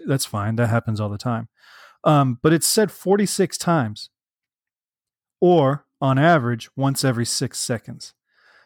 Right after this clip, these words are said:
And when the title is just "Reveal Yourself," hearing those two words every six seconds can get a little grating, um, even for a quasi-punk song. Overall, though, there's a lot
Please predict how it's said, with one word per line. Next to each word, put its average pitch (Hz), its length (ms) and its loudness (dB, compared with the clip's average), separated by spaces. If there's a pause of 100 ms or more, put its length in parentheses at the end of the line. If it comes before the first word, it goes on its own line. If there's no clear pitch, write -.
(140)
And 131 500 2
when 139 200 4
the 127 220 2
title 175 400 4
is 143 160 0
just 147 240 -2
"Reveal 135 360 2
Yourself," 120 500 -2
hearing 165 400 0
those 143 260 2
two 151 220 2
words 131 380 2
every 120 240 2
six - 320 -2
seconds 131 540 -2 (480)
can 143 200 2
get 127 220 4
a 147 60 2
little 123 380 4
grating, 110 480 -2 (1200)
um, 110 520 0 (140)
even 135 240 4
for 113 340 0
a 110 60 -4
quasi-punk 110 800 -2
song. 117 320 -10 (760)
Overall, 202 400 6
though, 139 140 2
there's 135 160 2
a 139 60 4
lot 151 240 4